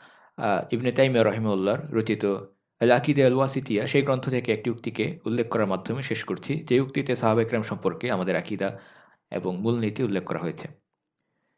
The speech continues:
ইবনে তাইমিয়া রাহিমাহুল্লাহ তিনি লিখেছেন, আহলে সুন্নাহ ওয়াল জামাতের আকীদা হচ্ছে সাহাবায়ে কেরামের মধ্যে যে সমস্ত বিষয়ে মতবিরোধ এবং যুদ্ধ বিগ্রহ ঘটেছে, সেই সম্পর্কে কারো প্রতি কোনো আপত্তি উপস্থাপন কিংবা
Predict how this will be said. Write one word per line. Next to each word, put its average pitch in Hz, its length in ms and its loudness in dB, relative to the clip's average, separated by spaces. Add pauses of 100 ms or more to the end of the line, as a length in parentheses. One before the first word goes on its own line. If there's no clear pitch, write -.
(340)
ইবনে 151 180 4
তাইমিয়া 160 280 8
রাহিমাহুল্লাহ 123 420 4
তিনি 123 220 -4
লিখেছেন, 117 480 -2 (460)
আহলে 139 220 6
সুন্নাহ 156 260 2
ওয়াল 131 100 6
জামাতের 123 460 4
আকীদা 117 320 2
হচ্ছে 101 220 -2
সাহাবায়ে 120 340 4
কেরামের 117 300 0
মধ্যে 101 380 -2
যে 104 140 -2
সমস্ত 104 340 -6
বিষয়ে 98 540 -2
মতবিরোধ 104 680 0
এবং 92 420 -2 (160)
যুদ্ধ 113 340 -2
বিগ্রহ 104 360 0
ঘটেছে, 104 500 -2 (260)
সেই 147 240 4
সম্পর্কে 143 520 2
কারো 117 240 2
প্রতি 117 240 -4
কোনো 104 200 -4
আপত্তি 113 520 -4
উপস্থাপন 113 480 -4
কিংবা 110 460 -6